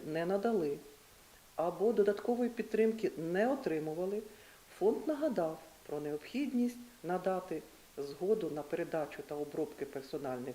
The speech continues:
даних онлайн через особистий кабінет веб-порталу електронних послуг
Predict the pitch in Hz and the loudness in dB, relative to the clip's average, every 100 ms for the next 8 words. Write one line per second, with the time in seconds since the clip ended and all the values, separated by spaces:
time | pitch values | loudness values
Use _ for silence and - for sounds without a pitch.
0 | - 131 151 208 - - - - - - | -4 -2 0 -2 -6 -14 -20 -20 -20 -20
1 | - - 233 247 180 156 156 214 277 - | -20 0 4 4 4 4 4 2 -4 -12
2 | - - 247 247 247 226 240 214 240 247 | -20 -6 -2 -2 0 -2 0 0 0 -2
3 | 240 214 220 226 220 220 226 214 208 202 | -2 0 2 2 2 2 2 2 2 2
4 | 196 - 175 190 - 196 196 196 - 185 | 0 0 0 2 4 4 4 0 0 0
5 | 185 - | 0 -2